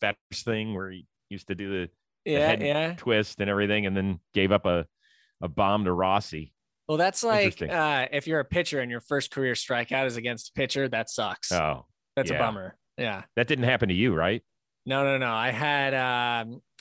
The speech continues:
Speaker 2: oh my gosh, I always forget his name. <laughs> That I shouldn't forget his name. He's a shortstop for the Cardinals. Oh my gosh.
Speaker 1: Paul
Speaker 2: Johnny
Speaker 1: DeYoung?
Speaker 2: Peralta. Johnny
Speaker 1: Oh, Johnny
Speaker 2: Peralta.
Speaker 1: Peralta. Johnny,
Speaker 2: Yeah.
Speaker 1: J H O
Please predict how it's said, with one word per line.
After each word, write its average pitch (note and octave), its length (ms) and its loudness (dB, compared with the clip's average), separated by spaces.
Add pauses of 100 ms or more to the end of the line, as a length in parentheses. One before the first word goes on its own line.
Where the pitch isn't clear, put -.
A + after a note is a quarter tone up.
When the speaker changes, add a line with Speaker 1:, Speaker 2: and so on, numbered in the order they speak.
Speaker 2:
oh A#2+ 180 -4
my G#2+ 160 -4
gosh, G#2+ 280 -4
I A#2 100 -2
always A2+ 400 -6
forget A#2+ 320 -4
his A2+ 180 -8
name. A#2+ 400 -6 (160)
<laughs> - 180 -2
That D3+ 320 0
I B2+ 120 -2
shouldn't C3+ 420 -6
forget A#2 260 -4
his A2 160 -8
name. A2 180 -6
He's F3 160 -4
a E3+ 60 -4
shortstop G3 380 0
for E3 80 -2
the D3 80 -2
Cardinals. B2+ 560 -2 (400)
Oh B2+ 140 -2
my C3 140 -2
gosh. A#2 400 -4 (260)
Speaker 1:
Paul B2 120 6
Speaker 2:
Johnny B2+ 260 8
Speaker 1:
DeYoung? A#2+ 180 6
Speaker 2:
Peralta. C3+ 640 2
Johnny C3+ 300 -2
Speaker 1:
Oh, A#2 100 2
Johnny D3 260 4
Speaker 2:
Peralta. - 80 -4
Speaker 1:
Peralta. C#3 400 2
Johnny, C#3+ 380 0
Speaker 2:
Yeah. B2 80 -4
Speaker 1:
J C#3+ 320 0
H C#3 360 -2
O A#2+ 180 4